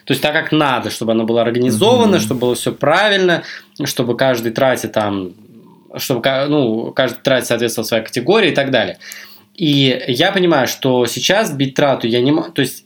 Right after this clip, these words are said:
Speaker 1: так организовать я не могу, потому что я, например, только что купил в магазине жвачку, а я из магазина вышел, мне надо идти дальше. А потратить время на то, чтобы организовать это приложение после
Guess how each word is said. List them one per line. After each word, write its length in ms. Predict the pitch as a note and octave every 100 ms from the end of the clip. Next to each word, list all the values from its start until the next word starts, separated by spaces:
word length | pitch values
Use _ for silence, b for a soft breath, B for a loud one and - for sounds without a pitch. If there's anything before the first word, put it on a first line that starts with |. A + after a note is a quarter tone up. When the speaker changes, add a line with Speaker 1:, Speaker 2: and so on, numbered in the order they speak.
| _
Speaker 1:
так 240 | D#3 D3+
организовать 680 | C#3 C#3 D3 C#3 C#3+ B2+ A2+
я 120 | B2
не 140 | C#3 D3+
могу, 560 | E3 F3+ D#3+ A#2 B2+ E3+ B B -
потому 300 | D3 D3 D3
что 160 | -
я, 180 | C#3 C3+
например, 360 | B2+ B2+ B2+ A#2+
только 260 | C#3 B2 A#2+
что 180 | - A#2+
купил 320 | A#2+ B2+ A#2
в 20 |
магазине 880 | A2+ A2+ A#2 A2 G#2+ G2+ F#2+ F#2 - - - - -
жвачку, 680 | G#2 B2+ G#3 A3+ - A2 B B B B
а 380 | B2 A2+ G#2+ G2+ G#2+
я 320 | - A#2+ C#3+
из 80 | C#3
магазина 400 | B2+ B2 A#2+ B2+
вышел, 320 | B2+ G#3+ -
мне 160 | A#2+ C3+
надо 220 | C#3 B2+
идти 160 | B2 C3
дальше. 400 | A#2+ G2+ - - B B B B _
А 680 | A#2 A#2+ A#2 A#2 A#2 A2+ A2+
потратить 480 | B2+ B2 D3+ C#3 C3
время 280 | C#3 C#3+ C#3
на 120 | C3
то, 100 | C3 C3+
чтобы 520 | - A#2+ B2 A#2+ - _ _ _ _ _ _ _ -
организовать 640 | B2+ C3 B2+ C#3+ A3 C4
это 120 | F3
приложение 500 | C#3+ C#3+ C3+ C3 A#2+
после 600 | A#2 D#3+ D#3 D3 G#2+ F2+